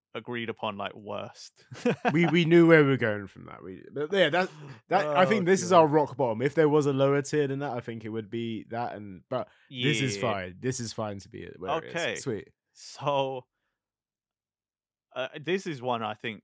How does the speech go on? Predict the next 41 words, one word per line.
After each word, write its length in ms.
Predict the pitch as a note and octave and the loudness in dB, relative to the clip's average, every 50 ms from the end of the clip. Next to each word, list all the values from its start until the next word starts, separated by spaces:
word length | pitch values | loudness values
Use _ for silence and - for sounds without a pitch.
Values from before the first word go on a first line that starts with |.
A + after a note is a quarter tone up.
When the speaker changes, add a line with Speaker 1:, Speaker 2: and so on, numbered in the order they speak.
| _ _ - | _ _ -14
Speaker 1:
will 220 | A#2 A2 G#2+ G2+ | -12 -10 -10 -10
go 200 | - - F#2+ G2+ | -10 -10 -12 -12
quite 240 | - - A2 G#2 - | -10 -10 -10 -10 -8
high 180 | - G#2+ G#2 G2 | -8 -10 -10 -10
personally. 500 | - - G#2 G#2 - - G#2 G2 - - _ _ _ _ _ - | -8 -8 -10 -10 -10 -14 -20 -20 -20 -20 _ _ _ _ _ -8
The 120 | A#2 G#2+ | -8 -8
first 540 | - - - - C#3 D3 D#3 D#3 - - _ | -8 -8 -4 -2 0 0 0 -2 -6 -10 _
Fight 400 | _ _ - B2 A#2+ B2+ - - | _ _ -6 -4 -4 -4 -6 -8
Club. 260 | - - - - - _ _ _ _ _ _ _ _ _ _ _ _ _ - | -14 -18 -18 -18 -18 _ _ _ _ _ _ _ _ _ _ _ _ _ 0
Speaker 2:
Ah, 440 | C#3 D3 E3 E3+ E3+ E3+ E3+ E3 D#3+ | 4 8 10 10 12 12 10 10 8
okay. 220 | D#3+ - - D3 C#3+ | 6 4 2 2 6
I 120 | D3+ E3 | 6 6
really 500 | D#3+ C#3+ C3+ D3 D3+ D3+ D3 C#3 B2+ A#2+ | 6 6 4 4 6 6 6 4 2 0
enjoyed 340 | A#2 A2+ G#2+ A2 G#2 G2+ F#2 | 0 -2 -4 -4 -4 -4 -6
recording 300 | F#2+ G2 - G2 A2 C3 | -8 -10 -4 0 2 2
Speaker 1:
I 60 | C#3 | 2
really 500 | C#3 C3+ C#3 C#3+ C#3 C#3 C3+ C3+ B2+ B2+ | 2 0 -2 -2 -2 0 0 -2 -2 -4
Speaker 2:
this. 80 | B2 A#2+ | -4 -2
Speaker 1:
liked 300 | A#2 A2+ G#2+ G#2+ _ - | -2 -2 -4 -4 _ -10
the 80 | A#2 | -10
first 260 | - - A#2 A2 - | -6 -4 -4 -4 -4
Fight 220 | - B2 A#2 G#2+ - | -4 -4 -4 -4 -4
Club, 220 | - A2+ F#2+ F2 A2 | -6 -6 -6 -6 -4
and 100 | G#2+ A2+ | -4 -2
I 100 | A#2 A#2 | -2 -2
edited 460 | - C3 A#2+ B2 A#2 F2+ A2 G2+ G2+ - | -2 -4 -4 -4 -6 -6 -6 -8 -4 -2
that. 280 | G#2 G#2 G2+ - - _ | -2 -2 -2 -4 -6 _
That 160 | - A#2 G#2+ A#2+ | -4 -2 -2 -2
was 200 | B2 B2 A#2 - | -4 -8 -8 -8
the 120 | - A2+ - | -10 -10 -8
Speaker 2:
Yeah. 360 | A2+ A#2 A2+ B2+ B2 A#2+ A2+ | -6 -4 -2 0 0 0 0
Speaker 1:
first 460 | F#2 F2 F2 E2 _ _ - - _ _ _ _ _ _ _ _ | -2 -6 -8 -10 _ _ -20 -20 _ _ _ _ _ _ _ _
time 280 | - B2+ A#2 A2 A2 A2 | -8 -6 -4 -4 -4 -6
I 120 | G#2 G#2 | -6 -8
did 280 | - A2+ A2 G#2 - - | -6 -8 -8 -8 -10 -12
such 340 | - - A#2+ G#2+ - - | -12 -10 -10 -10 -10 -12
a 80 | G#2 F#2+ _ _ - | -18 -20 _ _ -6
big, 300 | A2 G#2+ G2+ G2+ G2+ - _ _ _ _ _ _ _ _ _ _ _ _ _ _ _ _ _ _ _ _ - | -4 -4 -4 -4 -6 -8 _ _ _ _ _ _ _ _ _ _ _ _ _ _ _ _ _ _ _ _ -6
like, 300 | A2 G#2+ G2 G2 - - - | -4 -2 -2 -4 -6 -10 -18
visual 540 | A#2 G#2 G2+ A2 G#2 - B2 A#2 A#2+ B2 - | -14 -10 -8 -8 -8 -6 -8 -8 -8 -8 -8
edit. 340 | C3+ C3 C3 C#3 D#3+ - | -8 -6 -6 -6 -8 -8